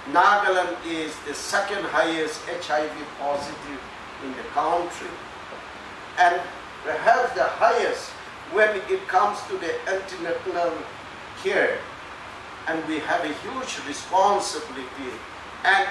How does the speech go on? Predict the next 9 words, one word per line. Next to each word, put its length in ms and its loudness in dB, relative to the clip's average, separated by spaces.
as 240 4
per 300 2
the 80 -2
data 540 4
available, 520 0
about 480 2
twelve 440 6
thousand 400 2
two 160 -4